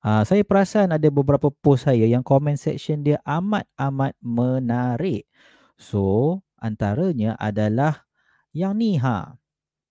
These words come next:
Kita nak go tengok comment section dia. This one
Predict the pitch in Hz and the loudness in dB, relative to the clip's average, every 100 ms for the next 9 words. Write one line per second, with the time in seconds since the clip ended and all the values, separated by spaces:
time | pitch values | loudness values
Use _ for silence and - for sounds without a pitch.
0 | _ _ _ - 113 110 110 110 104 104 | _ _ _ -10 -8 -8 -2 -2 -2 -6
1 | - 113 110 - 110 107 - - - 110 | -8 -8 -6 -6 -6 -6 -8 -12 -6 -6
2 | 101 95 95 _ _ _ _ _ _ _ | -4 -6 -6 _ _ _ _ _ _ _
3 | _ _ _ _ _ _ _ _ _ - | _ _ _ _ _ _ _ _ _ 2
4 | 247 - 247 330 | 4 4 2 0